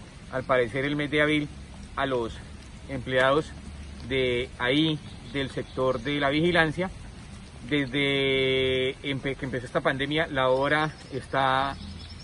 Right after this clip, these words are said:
parada, parece que a partir del once de abril se retoma, esos son recursos propios del Instituto de Cultura del Meta. Y adicionalmente a ello, ese contrato se firmó en agosto y se arrancó en agosto, según refiere la, la, la valla,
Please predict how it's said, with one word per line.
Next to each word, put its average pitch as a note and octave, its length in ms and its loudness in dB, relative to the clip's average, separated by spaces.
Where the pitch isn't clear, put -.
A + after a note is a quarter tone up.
parada, E3 460 8
parece C3 280 0
que D3+ 100 -4
a C3+ 40 -4
partir A#2 220 -4
del C#3 140 -2
once D3 240 0
de C#3 200 2
abril A#2+ 320 -2
se D#3+ 120 6
retoma, E3 420 4
esos C3 160 -6
son D3+ 140 2
recursos D#3+ 460 2
propios F3+ 440 2
del C#3 220 0
Instituto B2+ 380 -8
de D#3+ 100 2
Cultura C#3 420 -2
del D3+ 140 2
Meta. F3 260 2
Y F3+ 120 2
adicionalmente G3+ 760 4
a G3+ 80 8
ello, F#3+ 320 4
ese D#3+ 340 2
contrato D#3 520 2
se E3+ 160 2
firmó C3+ 220 -2
en D3 100 2
agosto G3+ 580 2
y D3 120 -2
se C#3 80 0
arrancó B2+ 340 0
en C#3+ 80 0
agosto, D#3+ 320 4
según C3 280 -2
refiere D#3+ 420 0
la, D#3 180 0
la, B2 340 0
la B2+ 140 0
valla, D3+ 340 4